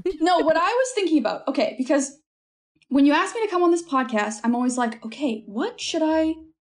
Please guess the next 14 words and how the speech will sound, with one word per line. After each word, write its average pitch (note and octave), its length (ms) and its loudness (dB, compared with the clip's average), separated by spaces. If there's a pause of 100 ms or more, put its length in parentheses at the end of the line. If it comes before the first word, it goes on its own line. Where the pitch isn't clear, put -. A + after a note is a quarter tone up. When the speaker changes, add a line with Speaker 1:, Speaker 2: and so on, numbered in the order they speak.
Speaker 2:
tell?" A#3+ 500 -2 (400)
And B3+ 360 4 (680)
I E4+ 460 0
don't, A#4+ 320 0 (160)
I D4 100 2
don't G4 280 0
a E4 40 4
hundred F#4 220 2
percent F4 340 2
know, B3+ 260 6
like, C#4 180 2
a A#3 40 2
s-, - 220 -6 (100)
specific D4 720 0